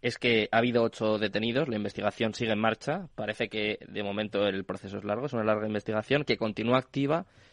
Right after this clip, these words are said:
y, bueno, básicamente es lo que dices, se dedica a persuadir a jóvenes, algunos menores de edad,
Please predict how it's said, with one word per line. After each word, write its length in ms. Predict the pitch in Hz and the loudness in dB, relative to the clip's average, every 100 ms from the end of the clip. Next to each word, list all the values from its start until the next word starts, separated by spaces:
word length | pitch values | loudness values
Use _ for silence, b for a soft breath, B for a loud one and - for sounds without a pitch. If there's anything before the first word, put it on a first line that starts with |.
| b - | b -2
y, 160 | 110 | 2
bueno, 180 | 104 123 | 6 6
básicamente 600 | 104 117 120 113 117 139 | 6 4 4 4 4 4
es 100 | 113 | 4
lo 100 | 107 | 0
que 100 | 98 | -2
dices, 300 | 110 135 95 | -2 -2 -6
se 140 | - 98 | -8 -8
dedica 540 | 98 104 110 110 113 b b b | -6 0 2 2 0 b b b
a 80 | - | 0
persuadir 420 | 120 113 113 120 | 2 4 4 6
a 60 | 123 | 6
jóvenes, 460 | 139 139 160 170 - | 6 4 4 0 0
algunos 400 | 113 113 147 135 | 2 4 4 4
menores 300 | 127 120 110 | 4 2 2
de 80 | 110 | 2
edad, 240 | 104 147 | 2 2